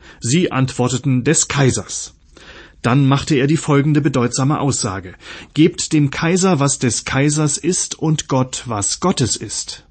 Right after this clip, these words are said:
Lukas zwanzig, Vers fünfundzwanzig. Regierungen sind Gott gewollt,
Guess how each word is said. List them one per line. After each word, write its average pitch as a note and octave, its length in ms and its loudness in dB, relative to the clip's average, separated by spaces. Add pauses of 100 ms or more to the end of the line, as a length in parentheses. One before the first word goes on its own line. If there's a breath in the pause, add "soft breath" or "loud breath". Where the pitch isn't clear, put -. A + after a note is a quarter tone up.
(140)
Lukas G#2+ 320 -4
zwanzig, G#2+ 480 -2
Vers A#2+ 180 -2
fünfundzwanzig. - 800 -4 (840 loud breath)
Regierungen F#3+ 840 4
sind E3 360 2
Gott D3 280 0
gewollt, A#2 600 0